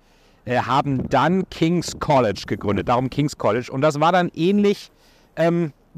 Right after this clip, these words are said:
gläubig und christlich auch wie Oxford und Cambridge, die auch eigene Kapellen haben. Das hat King's College auch.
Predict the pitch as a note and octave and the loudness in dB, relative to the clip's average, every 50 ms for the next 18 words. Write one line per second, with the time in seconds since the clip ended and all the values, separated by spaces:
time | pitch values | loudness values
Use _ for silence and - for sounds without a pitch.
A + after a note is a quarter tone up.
0 | C3+ - C#3 C#3+ C#3 C#3 D3+ F3 F#3+ F#3+ G3 G3+ G3 - D#3+ D#3 C#3+ C3+ - - | -8 -2 0 2 4 4 4 4 4 4 2 2 0 0 -2 -4 -6 -6 -4 -2
1 | D#3+ F3 F3+ - - - F#3+ G3 - - - C3+ D3 D#3+ F3 E3+ - - C#3+ D#3+ | 0 0 0 -2 -2 0 0 0 0 -2 -2 0 2 2 2 0 0 -2 -2 0
2 | E3 - - E3 E3 - - - E3+ E3 D3+ - D3+ D3 C3+ - - E3+ F#3 G3 | 0 0 -2 -2 -4 -4 -4 0 0 0 0 0 -2 -6 -4 -2 0 0 2 2
3 | F3+ C#3 A2 G2 - B2 B2+ B2 C3+ - C#3 C#3 C3 C3 C3 A#2+ - B2 G#2+ - | 2 0 0 -2 -2 0 0 0 0 0 0 -2 -2 -2 -4 -2 -2 -2 -2 0
4 | B2+ B2+ C#3 D#3 D#3+ D#3+ D#3 E3 E3+ D#3 D3 - C#3+ C3 - - C#3 C3+ B2 - | 0 0 0 0 0 0 0 0 0 -2 -2 -4 -6 -8 -4 -4 -4 -4 -4 -2
5 | - - C#3 C3 A#2+ A2 - - - A#2 C3+ F3 F#3+ - | -2 0 0 0 0 -4 -8 -6 -2 2 2 2 2 0